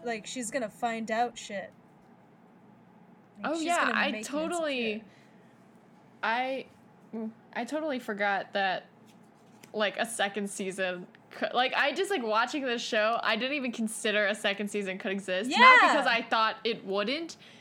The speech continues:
Speaker 2: but just because I was trying so hard to figure out what was gonna happen this season that I didn't even consider that, like,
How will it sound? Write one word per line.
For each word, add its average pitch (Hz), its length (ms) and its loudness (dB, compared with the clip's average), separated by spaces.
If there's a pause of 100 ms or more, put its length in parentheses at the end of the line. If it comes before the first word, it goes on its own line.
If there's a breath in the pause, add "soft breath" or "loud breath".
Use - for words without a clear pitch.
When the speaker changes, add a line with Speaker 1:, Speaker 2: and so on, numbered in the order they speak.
(140)
Speaker 2:
but 247 120 0
just 285 220 -2
because 277 300 0
I 226 120 2
was - 640 -6
trying 233 240 -2
so 233 180 -2
hard 220 180 0
to 214 60 -4
figure 202 320 -4
out 196 160 -2
what 185 140 -2
was 180 120 -10
gonna 208 140 -4
happen 190 240 -4
this 180 180 -8
season 196 280 -8
that 190 80 -4
I 185 100 -2
didn't 196 220 -2
even 220 180 -2
consider 226 580 0
that, 226 220 0
like, 202 420 -2